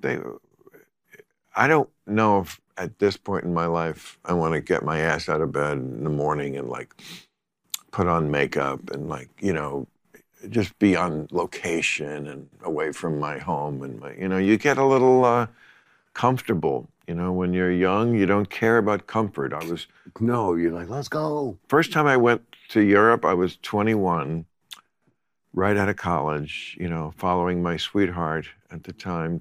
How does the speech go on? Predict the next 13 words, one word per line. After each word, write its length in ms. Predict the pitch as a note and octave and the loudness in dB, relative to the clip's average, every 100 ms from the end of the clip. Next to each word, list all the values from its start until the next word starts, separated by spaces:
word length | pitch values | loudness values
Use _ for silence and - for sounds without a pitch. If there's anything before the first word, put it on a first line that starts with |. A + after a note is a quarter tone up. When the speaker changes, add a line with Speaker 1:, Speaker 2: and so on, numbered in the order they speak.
| - | -8
Speaker 1:
to 320 | E2+ D#2+ D2+ - _ _ _ - _ - | -4 -2 -2 -8 _ _ _ -20 _ -12
a 260 | E2 D#2+ D2+ _ _ | -8 -8 -8 _ _
school 500 | - - G#2+ G#2 G2+ | -16 -2 2 4 2
in 200 | F2 E2+ - | 0 -4 -2
Witzer-, 400 | G2+ - G#2 F2 - | -2 0 -2 -2 -6
Switzerland 720 | - A2 G#2+ G2+ G#2 G#2 G2 | -2 0 0 0 0 0 0
she 140 | F#2 | 0
worked 360 | E2+ G#2 G#2 G#2 | 4 4 4 2
at. 280 | G2+ G2+ C#2 | 2 2 -2
And 280 | C2+ C2 - | -8 -10 -14
it's 100 | E2 | -12
like, 140 | - | -6
"Oh, 320 | A#2 B2 F2 | -4 -2 -4